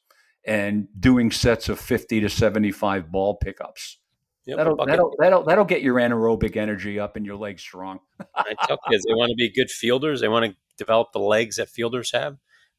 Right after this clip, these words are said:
Speaker 2: do pickups. That's all we do in the wintertime was pickups. It was great for your leg exercise. So what about your, you've got some, you have, uh, the re-, rehab threes. What, what is that about?
Speaker 1: Oh, yeah. I, I read some, we talked about, I read some articles, and, and, and this is something I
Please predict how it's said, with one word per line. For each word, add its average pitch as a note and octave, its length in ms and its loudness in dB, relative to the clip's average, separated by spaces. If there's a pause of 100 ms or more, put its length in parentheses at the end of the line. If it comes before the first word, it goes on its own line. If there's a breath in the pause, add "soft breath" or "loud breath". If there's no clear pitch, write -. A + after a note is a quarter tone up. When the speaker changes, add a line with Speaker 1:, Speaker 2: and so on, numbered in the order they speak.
(140)
Speaker 2:
do B2 100 -10
pickups. - 720 -4
That's - 180 -8
all C3+ 220 0
we - 80 -6
do G#2+ 320 -8
in G2 60 -4
the G2 60 -6
wintertime G2 440 -4
was F#2+ 100 -10
pickups. - 440 -8
It - 20 -12
was F2+ 80 -12
great - 260 -16
for - 100 -8
your F#2+ 100 -2
leg F#2+ 180 0
exercise. - 480 -6 (380 soft breath)
So - 120 -2
what D#3 120 6
about D#3+ 240 2
your, D3 180 2
you've C3 160 0
got C3 180 2
some, A#2 280 -2 (640)
you B2 100 0
have, A2 200 4
uh, G#2+ 400 6
the G#2+ 100 -2
re-, B2 260 -4
rehab C#3 500 2
threes. G2+ 600 -2
What, A#2+ 180 -8
what A#2 120 -6
is G#2 100 -4
that G2+ 160 2
about? F2 300 -4
Speaker 1:
Oh, G#3+ 380 6
yeah. E3 260 2
I, D3+ 140 2 (100)
I D#3 80 4
read F#3+ 220 0
some, - 180 -2
we D3 80 -2
talked E3+ 160 -4
about, C#3+ 100 0
I C#3 40 4
read C#3+ 200 0
some C#3+ 160 -2
articles, C3+ 560 0
and, A#2 240 -2
and, A2+ 220 -6
and A#2 340 -6
this - 240 0
is D#3+ 160 2
something C3+ 380 2
I A2 360 -2